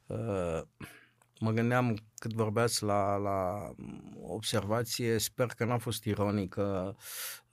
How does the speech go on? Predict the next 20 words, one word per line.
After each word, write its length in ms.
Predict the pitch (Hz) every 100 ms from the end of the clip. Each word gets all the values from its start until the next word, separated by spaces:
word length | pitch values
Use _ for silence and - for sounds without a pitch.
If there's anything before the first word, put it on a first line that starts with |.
| -
pe 100 | 107
care 200 | 104 104
am 100 | 98
citit-o, 380 | - 98 113 131
care 280 | - 113 110
spunea 340 | 104 110 110
așa 320 | 110 107 110 101
că 280 | - 95 92
medicina 600 | 98 92 90 - 123 117
a 200 | 104 104
evoluat 400 | 95 95 113 110
atât 220 | 92 107
de 80 | 101
mult 340 | 87 90 110
încât 220 | 110 110
nimeni 280 | 104 123 117
nu 60 | 113
mai 120 | 107
este 160 | 107 107
sănătos. 640 | - 104 104 - -